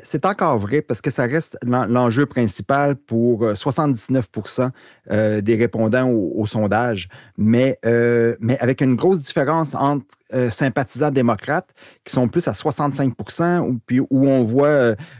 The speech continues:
euh, comme tu disais, la démocratie, l'avortement score plus haut, mais aussi la Cour suprême, les changements climatiques, les soins de santé. Alors, chez les républicains, qui reçoivent beaucoup le message,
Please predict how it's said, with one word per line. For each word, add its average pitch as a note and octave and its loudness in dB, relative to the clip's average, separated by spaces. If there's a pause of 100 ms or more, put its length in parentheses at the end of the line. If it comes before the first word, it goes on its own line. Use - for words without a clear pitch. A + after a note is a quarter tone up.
euh, G#2+ 0
comme A#2+ 0
tu - -10
disais, C3+ 2
la B2+ 2
démocratie, B2 0
l'avortement B2 2
score A#2 -2
plus A2+ 0
haut, D3 4 (280)
mais A#2 4
aussi A#2 0
la C3+ 4
Cour B2+ 0
suprême, C#3+ 0
les C3 2
changements A2 0
climatiques, A2+ -2
les A#2 2
soins B2 -2
de A2+ -2
santé. A2+ -4 (360)
Alors, E3 0
chez - -2
les C3 4
républicains, C3 0 (200)
qui B2+ 2
reçoivent C#3+ 0
beaucoup A#2 -2
le C3+ 4
message, B2+ 0